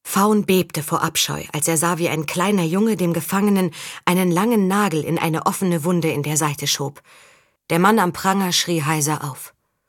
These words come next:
Faun sah den Gefangenen nur von hinten. Kaum noch verständlich flehte der um Erbarmen.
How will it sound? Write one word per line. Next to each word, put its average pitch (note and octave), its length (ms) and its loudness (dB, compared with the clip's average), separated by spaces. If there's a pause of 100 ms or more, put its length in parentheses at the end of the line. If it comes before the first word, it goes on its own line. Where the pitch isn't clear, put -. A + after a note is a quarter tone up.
(600)
Faun F3+ 360 2
sah F#3 160 0
den F3 180 0
Gefangenen F3 520 -2
nur E3+ 100 -2
von E3 180 -2
hinten. C#3+ 480 -6 (560)
Kaum A#3+ 280 4
noch A3 120 0
verständlich G3 720 -4
flehte F#3+ 400 -2
der F3 240 0
um F3 140 -2
Erbarmen. C#3+ 500 -4